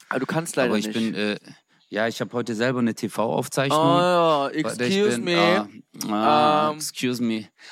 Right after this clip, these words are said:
Speaker 2: Ah, nee, ich hab ja noch T V gesagt. Ich mein T V.
Speaker 1: Oh, T V.
Speaker 2: T V-Aufzeichnung.
Speaker 1: Jetzt fängt er
Speaker 2: Ah,
Speaker 1: an mit
Speaker 2: I
Speaker 1: Englisch,
Speaker 2: always
Speaker 1: ey.
Speaker 2: do this, man.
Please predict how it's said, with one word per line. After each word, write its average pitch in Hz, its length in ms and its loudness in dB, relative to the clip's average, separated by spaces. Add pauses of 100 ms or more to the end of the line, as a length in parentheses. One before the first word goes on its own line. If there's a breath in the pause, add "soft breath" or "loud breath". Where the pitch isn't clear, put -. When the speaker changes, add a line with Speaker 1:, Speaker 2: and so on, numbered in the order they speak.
(100 loud breath)
Speaker 2:
Ah, 131 100 2
nee, 175 180 2
ich 127 200 -2
hab 123 80 -4
ja 135 80 2
noch - 140 -2
T - 180 -2
V 135 240 0
gesagt. 101 320 -2
Ich 95 120 -8
mein 107 200 0
T 107 540 0
V. 131 60 -2
Speaker 1:
Oh, 139 180 2
T 127 200 -2
V. 92 60 -6
Speaker 2:
T 110 180 0
V-Aufzeichnung. 90 880 -4 (920 soft breath)
Speaker 1:
Jetzt 123 200 0
fängt 143 180 -2
er 139 140 4
Speaker 2:
Ah, 131 80 2
Speaker 1:
an 139 80 -2
mit 135 100 0
Speaker 2:
I 127 40 2
Speaker 1:
Englisch, 127 120 4
Speaker 2:
always 156 320 2
Speaker 1:
ey. 110 60 -2
Speaker 2:
do 156 160 0
this, 113 260 -2
man. 101 320 -4